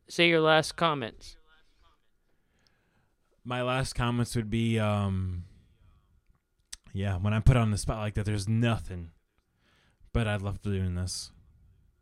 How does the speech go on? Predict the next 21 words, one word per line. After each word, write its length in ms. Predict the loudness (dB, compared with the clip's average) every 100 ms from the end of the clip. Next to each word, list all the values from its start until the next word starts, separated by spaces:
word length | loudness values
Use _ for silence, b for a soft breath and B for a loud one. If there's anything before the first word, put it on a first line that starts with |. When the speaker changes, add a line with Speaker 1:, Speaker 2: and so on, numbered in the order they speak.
| _ _ _ -6
Speaker 2:
Ooh. 360 | -4 -4 -6 -10 -16 _ _ _ _ _ _ _ -2
When 140 | 2 2
you 60 |
can 100 | 2
hear 200 | 4 6
the 100 | 4
delay, 320 | 2 2 2
you 160 | 2 0 -4
can 80 | -2
hear 160 | 2
your 260 | 2 0 -4
speech 460 | -6 0 0 0 -6
slurring. 540 | -2 0 0 0 -4 -8 b b b b -12
Speaker 1:
Honestly, 680 | -2 0 0 2 2 2
and 160 | 2 4
maybe 500 | 6 6 4 2 -2 2
it 140 | 4
might 280 | 6 6 6
not 180 | 4 4
be 160 | 2
delayed. 480 | 4 4 6 4 2